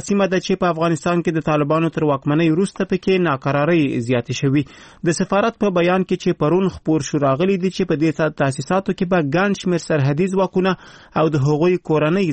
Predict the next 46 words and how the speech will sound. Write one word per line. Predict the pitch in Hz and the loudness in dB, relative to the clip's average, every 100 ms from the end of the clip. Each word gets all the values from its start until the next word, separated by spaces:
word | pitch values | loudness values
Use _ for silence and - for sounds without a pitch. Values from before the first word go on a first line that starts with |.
| 123 | -2
ځای | 127 | -2
پر | 131 127 127 | -2 -2 0
ځای | 123 | 0
شي. | 165 135 - - - | -2 -4 -8 -20 -6
په | 175 | 0
تاجکستان | 190 202 208 - 226 214 | 0 0 -4 -2 -2 0
کې | 208 | 0
د | 180 | 0
امریکا | 165 156 175 175 175 | 0 -2 0 0 0
د | 160 151 | 0 -2
سفیر | 139 135 135 175 165 | 0 -4 -2 0 0
جان | 143 143 143 | 0 0 0
پومر | - 180 175 165 - | 0 0 2 0 -2
ساهم | 170 180 165 170 147 | -2 0 2 0 0
په | 147 | 0
وینا | 139 151 165 | 2 2 0
په | 165 165 160 156 | 0 0 2 2
واشنګټن | 139 - 135 135 170 185 - | 0 -2 -4 0 0 0 0
کې | 185 190 - - _ _ _ _ _ _ - _ - - 156 | 0 0 -6 -20 _ _ _ _ _ _ -20 _ -20 -4 -2
واشنګټن | 151 170 156 214 208 | 0 0 0 0 2
له | 175 143 | 2 0
دوه | 156 160 | 0 0
زره | 156 151 | 0 0
دوهم | 147 160 202 | 0 0 0
کال | 190 160 | 0 0
را | 143 | -2
په | 151 147 | 0 0
دې | 156 | -2
خوا | - 151 | 0 0
له | 147 | 0
تاجکستان | 135 127 - - 160 156 | -2 -2 -4 -2 -2 0
سره | 156 | -2
په | 139 | 0
امنیتي | 135 123 - | 0 0 0
برخه | 180 190 185 | 0 0 -2
کې | 180 185 180 | -2 -2 -2
تر | 175 151 143 | -2 -2 0
درې | 180 175 | 0 0
سوه | 180 170 | 0 0
میلیونه | 170 165 170 156 151 | 2 2 0 -2 -2
ډا-، | 170 - - | -2 -4 -2
ډالره | 147 151 160 165 165 147 131 | 0 2 2 2 0 -2 0
ډېره | 180 165 120 | 0 0 -2
مرسته | 113 107 - | -4 -8 -10
کړې | 113 120 113 | -10 -6 -6
ده. | - | -8